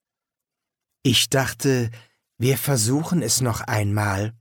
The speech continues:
sagte sie. „Wir suchen Bluse“, erwiderte Polly. „Er ist jetzt Major“, sagte Maladikta,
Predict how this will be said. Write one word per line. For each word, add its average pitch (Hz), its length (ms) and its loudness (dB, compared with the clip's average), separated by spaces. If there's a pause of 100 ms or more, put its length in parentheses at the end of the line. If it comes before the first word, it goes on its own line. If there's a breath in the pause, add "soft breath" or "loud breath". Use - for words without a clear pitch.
(140)
sagte 104 460 -2
sie. 101 320 -2 (1300)
„Wir 151 320 4
suchen 180 560 2
Bluse“, 143 560 0 (440)
erwiderte 113 500 0
Polly. 95 440 -2 (960)
„Er 123 220 4
ist - 260 2
jetzt 131 340 0
Major“, 117 720 2 (260)
sagte 127 420 0
Maladikta, 104 800 -2